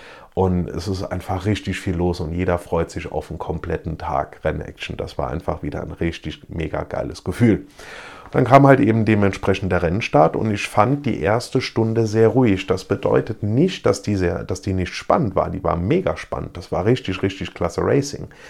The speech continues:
Aber im Vergleich zu anderen Jahren war die erste Rennstunde, was Ausfälle und auch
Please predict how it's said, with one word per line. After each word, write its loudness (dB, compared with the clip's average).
Aber 0
im -2
Vergleich -2
zu -6
anderen 0
Jahren -4
war 4
die -2
erste 0
Rennstunde, -2
was -4
Ausfälle 2
und -4
auch -6